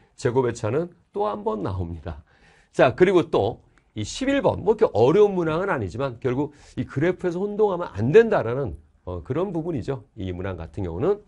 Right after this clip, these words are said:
뭐 에프티, 알짜임 에프티가 충격량, 운동의 변화량이다. 이걸 얘기를 하는 부분이고요. 그리고 이게 이제 학평의 시그니처예요. 이 문항들은. 그러니까 학평에서의 이 시그니처가 뭐냐면 결국 이런 거예요. 뭔가 신선해요.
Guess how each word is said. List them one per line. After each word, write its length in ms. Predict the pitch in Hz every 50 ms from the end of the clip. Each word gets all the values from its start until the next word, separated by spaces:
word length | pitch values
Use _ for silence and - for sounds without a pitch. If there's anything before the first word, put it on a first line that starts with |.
| _ _ - - -
뭐 140 | - 110 - -
에프티, 480 | 143 131 - - - 143 147 160 143 -
알짜임 360 | - 104 117 117 147 135 135
에프티가 360 | 123 127 - - 110 120 123
충격량, 500 | - - 160 156 156 139 117 117 120 120
운동의 280 | - 110 107 117 127 120
변화량이다. 440 | 104 101 101 95 90 92 90 101 - -
이걸 260 | 127 117 156 165 151
얘기를 180 | 117 101 98
하는 120 | 95 87 85
부분이고요. 560 | - 95 90 85 85 78 - 82 113 139 - _ _ _ -
그리고 380 | - 156 165 160 196 143 90 - - _ _ _ - - - - - - - -
이게 260 | - 170 180 254 247
이제 180 | 220 160 - -
학평의 680 | - - - 254 - - - - - 294 277 277 262 233
시그니처예요. 880 | 226 - 233 185 185 160 139 - - 113 90 90 95 98 87 80 76 -
이 120 | - 110
문항들은. 580 | 104 98 98 92 85 85 78 80 80 82 - - - _ _ _ _ _ _ _ -
그러니까 160 | 151 151 165
학평에서의 840 | 151 185 220 - - 277 262 254 254 247 233 180 214 208 190 165 143
이 40 | 139
시그니처가 480 | - - 190 180 175 165 165 185 185
뭐냐면 500 | 165 113 98 95 95 95 131 151 107 78 73 - _
결국 180 | - 143 151 156
이런 220 | - 151 160 147
거예요. 280 | 110 90 80 76 71 78 - _ _ _ _ _ _ _ _ _ _ _ _ _ _ _ _ _ _ - _ _ _ - - -
뭔가 240 | - 117 120 131 131
신선해요. 580 | 127 - - 240 254 233 226 143 87 73 73